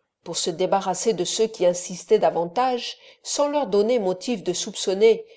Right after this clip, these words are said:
ce qui en était réellement, il avait imaginé de les gratifier, tantôt l'un, tantôt l'autre, de renseignements que nous avons rapportés plus haut, les leur donnant toutefois comme choses incertaines, qu'il avait lui-même entendu dire,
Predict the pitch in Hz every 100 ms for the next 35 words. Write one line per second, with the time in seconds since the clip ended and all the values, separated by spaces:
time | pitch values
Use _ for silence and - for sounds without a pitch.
0 | _ - 196 - 196 180 180 233 220 175
1 | 160 170 190 254 254 - _ _ _ 269
2 | 262 269 349 - 254 233 220 202 226 220
3 | 190 180 190 190 196 - 190 175 - _
4 | _ _ - 285 277 220 196 170 214 -
5 | _ _ _ 175 - 185 190 269 - -
6 | - - _ _ 175 233 302 330 359 320
7 | 233 269 302 220 190 180 196 220 247 202
8 | 196 190 214 202 185 247 - 175 - -
9 | _ _ _ _ 233 269 302 262 240 247
10 | 294 262 294 294 214 - - 175 - _
11 | _ _ - 285 285 - 294 226 175 196
12 | 208 - - 160 151 156 - _ _ _
13 | 294 285 277 285 214 208 240 254 254 190
14 | 185 190 175 165 175 214 240